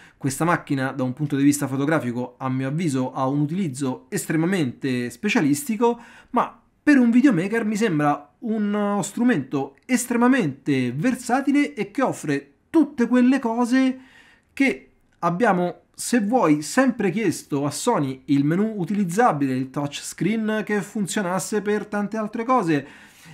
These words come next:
il dieci bit quattro due due, l'implementazione dell'H due sei cinque. Abbiamo in più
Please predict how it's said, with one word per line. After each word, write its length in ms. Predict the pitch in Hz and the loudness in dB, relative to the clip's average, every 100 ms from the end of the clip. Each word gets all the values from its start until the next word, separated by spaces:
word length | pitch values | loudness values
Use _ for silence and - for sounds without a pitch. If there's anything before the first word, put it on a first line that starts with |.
| - | -2
il 800 | 160 165 170 165 165 165 165 - _ 175 | 2 4 4 4 2 2 -2 -8 _ -4
dieci 380 | 156 220 220 | -2 0 0
bit 680 | 165 202 214 - 208 208 208 | 0 0 -2 -2 2 2 2
quattro 400 | 208 202 202 208 | 0 -2 0 -2
due 160 | 202 208 | 0 4
due, 440 | 254 185 123 - _ _ _ | 4 4 0 -4 _ _ _
l'implementazione 920 | - 160 156 180 180 185 - - 214 | 0 2 2 -2 -2 -4 -4 -2 -2
dell'H 420 | 220 208 220 214 208 | 0 2 0 0 -2
due 140 | 220 | 0
sei 140 | 214 | 0
cinque. 540 | 202 277 185 151 135 _ | 2 2 0 -4 -6 _
Abbiamo 340 | - 180 226 240 | -4 0 2 2
in 100 | 226 | 4
più 340 | 269 175 - | 4 4 0